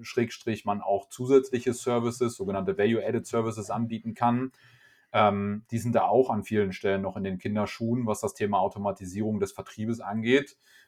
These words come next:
Ähm, wir haben allerdings auch ganz klassische deutsche Branchen, ja, die wir sehr,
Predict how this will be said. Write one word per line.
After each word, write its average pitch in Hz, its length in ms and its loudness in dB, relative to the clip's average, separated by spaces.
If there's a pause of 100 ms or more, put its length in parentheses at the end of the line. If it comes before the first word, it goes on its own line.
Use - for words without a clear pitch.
(100)
Ähm, 101 580 4
wir - 140 0
haben 113 100 2
allerdings 110 420 4
auch - 140 -8
ganz 107 280 0
klassische - 520 0
deutsche 92 400 -2
Branchen, 87 680 -4
ja, 92 200 -2
die 90 180 -10
wir 87 140 0
sehr, 90 880 2